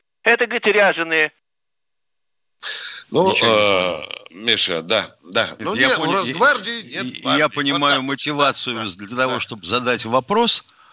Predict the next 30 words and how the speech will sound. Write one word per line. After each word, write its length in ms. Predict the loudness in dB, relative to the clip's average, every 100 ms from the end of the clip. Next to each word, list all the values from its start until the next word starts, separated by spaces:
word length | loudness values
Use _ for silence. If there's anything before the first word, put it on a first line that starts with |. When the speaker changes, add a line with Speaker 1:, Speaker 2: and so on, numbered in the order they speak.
| _ -4
Speaker 2:
Да. 120 | 0
Speaker 3:
но 280 | 2 0 -2
не 180 | -2 0
понял, 320 | 0 2 2
зачем 400 | 2 2 0 0
там 180 | -2 0
были 160 | 0
росгвардейцы. 960 | 0 0 2 2 2 0 -2 -2 -6 -10 -4
Чем 300 | 2 4 4
они 320 | 2 2 0 0
насолили 580 | -2 0 0 0 0
человеку? 640 | 0 2 4 2 -2 -6 -14 _ _ _ _ _ _ _ _ _ _ _ -20 -18 -14 -12 -2
Speaker 2:
Я 140 | 2 4
тоже 220 | 4 4
понимаю. 280 | 4 4 4
Ну, 140 | 2
приехали, 680 | 2 2 4 2 2 2 2
но 160 | 4 2
у 60 |
них 260 | 4 2 2
есть 240 | 4 4 2
демократизаторы. 1000 | -2 0 0 2 2 2 2 0 -2
Ну, 120 | -2 0
может 240 | 2 2
быть, 120 | 2
за, 220 | 2 2
за 140 | 0 -2
порядком 460 | -2 -4 -8 -10
следили, 420 | -10 -10 -18 -16 -12
Миша. 260 | -8 -8